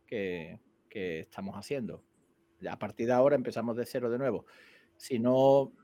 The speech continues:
cometeríamos el error quizás de, de quedarnos estancados en que, bueno, son el doscientos, hemos llegado, no hemos llegado a ningún, no hemos llegado a ningún sitio. Es una práctica más y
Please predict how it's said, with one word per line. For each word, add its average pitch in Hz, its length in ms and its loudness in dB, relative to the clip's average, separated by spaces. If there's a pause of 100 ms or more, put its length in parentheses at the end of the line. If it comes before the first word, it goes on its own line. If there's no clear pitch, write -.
(440)
cometeríamos 131 640 4
el 139 100 6
error 135 300 4
quizás 127 420 -4
de, 127 280 0
de 104 300 -4
quedarnos 101 460 -4
estancados 110 480 -2
en 123 60 0
que, 113 100 -2
bueno, 104 220 0
son 110 160 -6
el 113 80 -2
doscientos, 135 560 -2
hemos 117 180 -2
llegado, 120 420 -2
no 120 100 -4
hemos 127 260 -2
llegado 131 260 0
a 135 40 -2
ningún, 135 240 0 (440)
no 151 80 2
hemos 156 120 10
llegado 165 240 12
a 180 40 8
ningún 160 260 8
sitio. 120 540 2
Es 127 200 4
una 147 280 0
práctica 143 460 2
más 175 340 -2 (560)
y 110 640 0